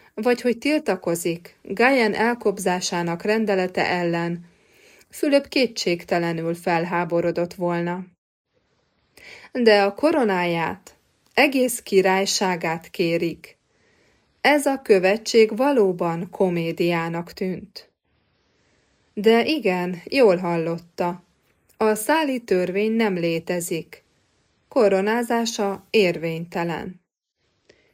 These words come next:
És netán az sem úgy történt, püspök uraim, hogy a perek akaratából választottak királlyá?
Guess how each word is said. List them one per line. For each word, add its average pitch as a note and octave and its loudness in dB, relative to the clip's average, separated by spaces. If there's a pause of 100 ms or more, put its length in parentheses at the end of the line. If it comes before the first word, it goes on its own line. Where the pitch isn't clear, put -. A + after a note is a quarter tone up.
(260)
És C#4 2
netán G#3 0
az A#3 0
sem A3+ 0
úgy G#3 2
történt, F#3+ 2
püspök G3 -2
uraim, F3+ 0 (420)
hogy A3+ 6
a G#3+ 4
perek C4+ 2
akaratából F#3+ -2
választottak G3 -4
királlyá? F3 -2